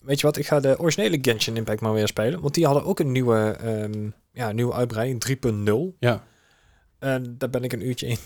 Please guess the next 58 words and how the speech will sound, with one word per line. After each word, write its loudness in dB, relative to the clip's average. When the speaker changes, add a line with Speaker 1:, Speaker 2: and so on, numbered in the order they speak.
Speaker 1:
in 0
geweest. 4
Ik -6
he-, 2
ik -2
heb -2
nog 0
niet 2
verder 4
gespeeld, 0
want 0
ik -2
had 2
nou 4
echt -4
weer 2
zo'n 0
overwhelming, 4
zo 0
van, 0
ik -2
ben 0
er -2
een -4
tijdje 0
uit 2
geweest. 0
Speaker 2:
Ja, 2
ja. -2
Speaker 1:
En -8
dan 0
zijn -4
er -2
zoveel 4
quests 0
dat 0
ik -6
niet -2
eens -2
maar 0
weet 2
waar 2
ik -2
moet 0
beginnen. -2
En -4
dan, -4
dan -2
zijn -2
er -2
ook -10
weer -2
zoveel 2
dingen 0
te 0
halen 2
en, -6
en -14